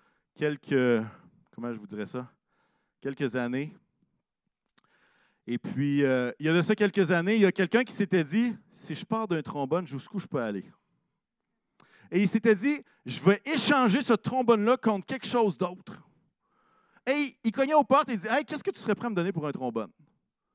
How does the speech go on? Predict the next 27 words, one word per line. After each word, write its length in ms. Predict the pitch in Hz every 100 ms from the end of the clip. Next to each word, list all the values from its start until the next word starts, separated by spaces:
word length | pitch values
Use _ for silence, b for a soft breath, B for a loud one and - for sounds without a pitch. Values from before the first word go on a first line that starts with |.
| _
Il 80 | 92
y 20 |
a 20 | 95
quelqu'un 160 | 107 107
qui 60 |
dit, « 180 | 92 110
Hey, 100 | 123
c'est 120 | -
un 100 | 85
beau 180 | 80 107
trombone, 460 | 95 95 85 101 -
ça, 120 | 175
j'en 120 | 104
avais 220 | 82 92
justement 480 | 87 123 - 113 127
besoin 360 | 113 101 104 101
d'un. 180 | 104 131 _ _
Hey, 120 | 110
je 80 | 120
vais 100 | 98
te 40 | 101
donner 200 | 107 131
un 40 |
paquet 260 | - 95 123
de 80 |
vingt 180 | 110 117
punaises. » 520 | - 101 92 95 -